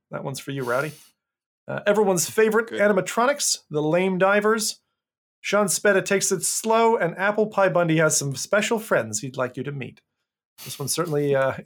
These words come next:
Speaker 1: <laughs> I can see why Ken's all hyped about it. It seems like such a weird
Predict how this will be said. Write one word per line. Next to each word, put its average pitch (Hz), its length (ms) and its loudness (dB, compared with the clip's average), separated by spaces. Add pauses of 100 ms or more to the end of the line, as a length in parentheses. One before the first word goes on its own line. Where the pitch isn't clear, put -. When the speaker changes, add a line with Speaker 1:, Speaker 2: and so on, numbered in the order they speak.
(260)
Speaker 1:
<laughs> - 380 -12
I 233 80 2
can 214 140 0
see 254 140 2
why 240 200 4
Ken's 220 360 2
all 180 200 6
hyped 156 220 2
about 151 260 2
it. 226 160 -2 (240)
It 214 100 2
seems 262 180 0
like 247 100 2
such 220 160 0
a 214 80 4
weird 214 460 4